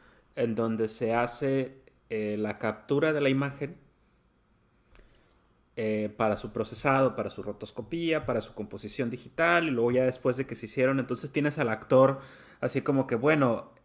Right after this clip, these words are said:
eh, aquí donde está esta pelota de tenis está Chewbacca, ¿no? Entonces, "Ven a mí, Chewbacca, vamos a besarnos".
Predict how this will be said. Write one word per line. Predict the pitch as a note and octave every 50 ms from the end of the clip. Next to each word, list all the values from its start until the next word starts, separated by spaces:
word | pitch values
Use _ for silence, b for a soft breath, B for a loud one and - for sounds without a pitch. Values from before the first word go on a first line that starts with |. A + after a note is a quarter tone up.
| _ -
eh, | C3+ C3 B2 A2+ - -
aquí | B2+ B2 - - E3 F3+
donde | F#3 G3 G3 F3+ D3+
está | C3 - - D#3
esta | D3+ - - F3 -
pelota | D#3+ C#3 C#3 C3+ C#3 E3+
de | D3 B2+
tenis | - - D#3 E3 F3+ F#3+ G3 G3 G3 - -
está | - C#3 - - - C#3 C3 C3+ C#3 C#3 C#3 C#3 C#3 C#3 B2+ C#3 - - - _ _ -
Chewbacca, | - C#3 A#2+ B2+ A#2+ A2+ - - A2 G2+
¿no? | A2 C3 D#3
Entonces, | E3+ C#3+ B2+ - B2+ A#2 - C#3 B2+ - - - _ _
"Ven | - A#2 G#2+ A#2 A2 C3 B2+ C3
a | B2+ B2+
mí, | B2+ C3+ C3+
Chewbacca, | C3+ - A#2 A2 A2 G#2 - - G#2 G2 F#2+ G#2
vamos | G#2+ A2 A2+ A#2 A#2+ -
a | G#2
besarnos". | G2 G2+ - A2 G2+ - - - -